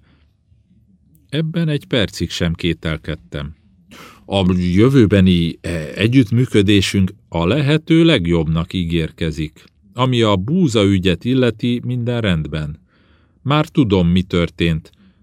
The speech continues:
de maga mindezt előbb tudta, mint én.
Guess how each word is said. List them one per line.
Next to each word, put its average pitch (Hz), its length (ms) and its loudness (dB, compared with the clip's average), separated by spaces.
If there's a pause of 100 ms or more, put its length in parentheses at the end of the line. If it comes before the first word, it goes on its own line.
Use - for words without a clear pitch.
(320)
de 98 200 -2
maga 135 320 0
mindezt 127 440 0
előbb 92 340 0
tudta, - 340 -10
mint 78 280 -6
én. 71 320 -8